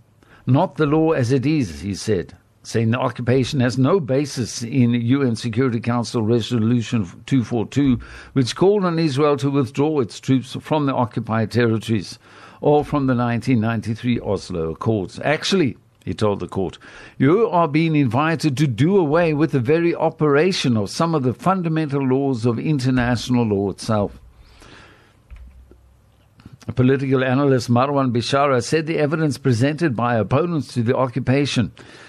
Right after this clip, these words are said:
demolished British and American arguments in the hearings. "I'm going to say something I will regret, but I'll say it anyway.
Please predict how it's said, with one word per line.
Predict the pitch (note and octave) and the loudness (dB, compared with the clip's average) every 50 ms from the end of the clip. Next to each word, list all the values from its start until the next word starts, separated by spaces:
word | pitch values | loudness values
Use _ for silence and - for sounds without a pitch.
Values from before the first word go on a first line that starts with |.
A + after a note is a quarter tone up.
| - - | -20 -4
demolished | - A#2 A2+ A#2+ D3 F3 E3+ D3 A#2+ - - A#2 | 0 2 2 4 4 2 2 0 0 -2 -2 0
British | A#2 D3+ - - D3 A#2 - - | 0 0 0 0 -2 -2 0 0
and | B2+ A2+ | 0 2
American | A2 A2+ A#2+ B2+ B2+ B2 G#2+ C3 A#2+ A2+ | 2 2 2 2 0 0 0 -2 -2 0
arguments | G#2+ A2+ A#2 A#2 G2+ A2 A#2 A#2 A2+ - - | 0 0 -2 0 0 0 0 0 0 -2 -2
in | A#2+ A2+ G#2 | 0 0 0
the | G#2 | 2
hearings. | F#2+ G#2 B2 A#2+ A#2+ A#2+ A2 F#2 E2+ - - - _ _ _ _ _ _ _ _ _ _ _ _ - - _ - - - - | 2 4 4 4 4 2 2 0 -4 -8 -14 -20 _ _ _ _ _ _ _ _ _ _ _ _ -20 -20 _ -20 -18 -6 -2
"I'm | C3 C#3+ D3+ | -2 0 2
going | F3 G3+ G3+ | 2 2 2
to | F3 E3+ D#3+ | 2 -2 0
say | - F3+ F#3 E3+ | 0 2 2 2
something | C#3 C3+ E3+ D#3+ D3 D3 D#3 C#3+ | 2 2 0 -2 0 -2 0 0
I | C3+ C3 C3+ | 2 2 2
will | C3 C#3 C#3+ C3 | 2 2 2 2
regret, | A#2+ B2+ A#2+ A2 G#2 A2+ C3+ C3 - - | 2 0 0 0 0 2 2 0 0 0
but | - B2+ A#2 | -2 0 2
I'll | B2 A#2+ A2+ G#2+ | 2 2 0 0
say | - - C3 B2+ C3 | 0 0 2 2 2
it | C3 G#2+ | 4 2
anyway. | B2 B2+ B2 A#2+ A#2+ A#2 G#2+ G2 E2+ | 2 2 2 2 2 2 0 0 -2